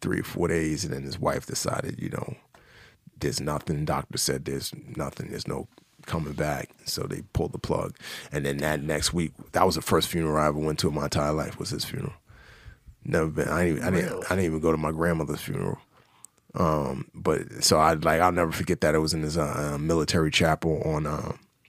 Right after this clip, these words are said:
Speaker 1: on base, on, uh, Naval Air Station base. And, uh, yeah, that was, that was heavy. But that was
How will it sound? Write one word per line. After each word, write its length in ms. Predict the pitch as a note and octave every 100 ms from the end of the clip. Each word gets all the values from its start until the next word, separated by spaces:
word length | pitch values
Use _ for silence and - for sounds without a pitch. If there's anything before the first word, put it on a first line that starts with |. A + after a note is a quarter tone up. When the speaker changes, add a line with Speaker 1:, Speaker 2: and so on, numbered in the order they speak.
| -
Speaker 1:
on 160 | - D2
base, 380 | D2+ D2 - - _ _ _ _ _ _ _ - - -
on, 140 | -
uh, 220 | C#2+ C#2 B1+ - - - - -
Naval 280 | D#2+ D2+ D2
Air 120 | D#2
Station 380 | - C#2 - C2+
base. 400 | - - - - _ - - - - -
And, 340 | - D#2 C2
uh, 300 | C#2+ C#2 C2 - _
yeah, 220 | F2 E2+ D2+
that 180 | D#2+
was, 160 | D#2 D2
that 140 | E2+
was 120 | E2 -
heavy. 320 | F2+ C#2+ C2+
But 300 | - F2+ - - - -
that 180 | G2+ G#2
was 400 | A2+ A2 - -